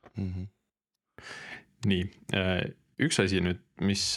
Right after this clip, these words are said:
Speaker 2: mis veel kindlasti läbimõtlemist vajab, on, äh, konfiguratsiooni ja saladuste haldus. Et, et ka see on maailm, kus on palju erinevaid võimalusi, alates siis, äh,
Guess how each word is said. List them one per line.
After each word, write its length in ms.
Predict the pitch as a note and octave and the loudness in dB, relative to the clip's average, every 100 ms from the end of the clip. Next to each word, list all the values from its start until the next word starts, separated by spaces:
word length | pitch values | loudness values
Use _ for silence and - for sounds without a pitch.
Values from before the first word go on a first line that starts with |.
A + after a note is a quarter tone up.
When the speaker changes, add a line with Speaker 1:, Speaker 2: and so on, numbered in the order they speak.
| - | -2
Speaker 2:
mis 160 | F#2+ F#2 | -2 2
veel 340 | A2+ F#2+ F2+ - | 2 2 0 0
kindlasti 460 | G2+ F#2 - F#2 | 2 2 0 0
läbimõtlemist 720 | F#2+ G2 F2+ G2+ - F2 - G2+ | 2 2 2 2 0 -2 0 0
vajab, 300 | F#2+ E2+ F2+ | 0 0 0
on, 320 | F2 F2 F2 | 0 0 0
äh, 380 | F2 F2 E2+ F2+ - - - | 0 -2 -2 -2 -4 -8 -4
konfiguratsiooni 880 | G#2 G2 G2 F#2 F#2 - B2+ B2 E2+ | 0 2 2 2 0 2 2 4 2
ja 80 | - | 2
saladuste 500 | A2 A2 E2+ D#2+ - | 2 2 0 -2 -2
haldus. 460 | E2 F2 E2+ - - - - - - - - | 0 2 0 -4 -8 -14 -20 -18 -18 -16 -6
Et, 240 | - - - | -4 -4 -4
et 160 | F#2+ - | -4 0
ka 80 | |
see 160 | F#2+ A2 | 2 4
on 80 | F#2+ | 4
maailm, 460 | F#2+ F#2 E2+ F2 F2 | 4 4 2 0 0
kus 300 | - - G2 | -2 0 0
on 320 | F2 F2 F2 - | 2 0 -2 2
palju 380 | F#2+ G2 F2+ F#2 | 2 4 4 4
erinevaid 400 | F#2 F2 E2+ E2+ | 2 2 0 0
võimalusi, 540 | F#2+ F2+ G#2 A2+ D3 C#3+ - _ _ _ _ _ _ - - - F2+ | 0 2 2 2 2 0 -8 _ _ _ _ _ _ -20 -16 -2 2
alates 480 | F2+ - F2+ - - | 2 0 -4 -2 -2
siis, 240 | F2 E2+ - | 0 0 -2
äh, 400 | F2+ E2+ E2+ E2+ | 0 2 2 0